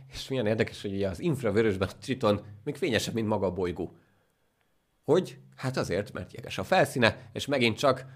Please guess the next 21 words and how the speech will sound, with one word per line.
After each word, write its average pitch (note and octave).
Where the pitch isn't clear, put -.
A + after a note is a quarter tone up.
a -
jég, F3
az -
tök C#3
jól C3+
veri A2+
vissza G2+
infravörösben F#2
a E2+
fényt, A2+
és -
még A#2
a -
Neptunusz, C#3+
az G2+
viszonylag A#2
halvány A2+
ahhoz G2
képest, G2+
hogy F2
mekkora -